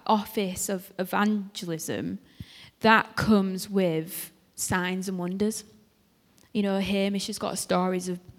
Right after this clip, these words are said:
being on the street and seeing people being healed. It's the hand of God, you know, and it's the hand that compels people to the heart. It's the doorway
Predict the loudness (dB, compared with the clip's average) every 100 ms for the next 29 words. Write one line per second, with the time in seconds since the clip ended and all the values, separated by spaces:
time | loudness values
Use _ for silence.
0 | -2 2 4 2 2 0 -2 -2 -2 -4
1 | -8 -12 -20 -12 -4 0 2 2 0 -2
2 | -2 -4 -2 -2 -4 -2 0 0 -2 -6
3 | -10 -18 -20 -10 -4 4 4 4 2 4
4 | 6 4 0 -4 -6 -6 -8 -16 _ -20
5 | -20 -20 -6 -2 2 4 4 2 2 2
6 | 6 8 8 6 2 2 0 0 0 4
7 | 6 4 2 -2 -2 -2 -2 -2 -4 -14
8 | -12 -2 2 2 0 0 0 0 -2 -4
9 | 0 0 2 6 8 8 8 6 2 0